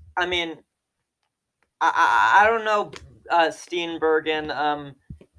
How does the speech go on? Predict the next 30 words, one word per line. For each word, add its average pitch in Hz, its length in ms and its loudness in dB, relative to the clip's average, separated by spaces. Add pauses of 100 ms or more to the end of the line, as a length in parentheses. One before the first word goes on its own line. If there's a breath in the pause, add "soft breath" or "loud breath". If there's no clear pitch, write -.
(840)
I, 180 140 0
I 180 120 2
mean, 185 180 -2
you, 190 120 -2
you 185 200 -6
probably 220 240 4
shouldn't 202 320 -4
go 190 160 4
with 185 100 0
Trump 190 300 0
as 185 100 2
himself. 175 640 4
I 165 60 -2
mean, 156 340 -2
wh-, 156 240 -2
what 202 120 6
about 220 320 6
the 180 340 2 (120)
Domius 165 640 0
or 139 180 -6
Trump 156 320 -6
Junior? 127 440 -8
Do 110 100 -18
you 143 80 -4
want 151 200 -2
Trump 160 280 -6
Junior 156 300 -6
to 156 60 -16
play 165 180 -8
himself? 339 420 -8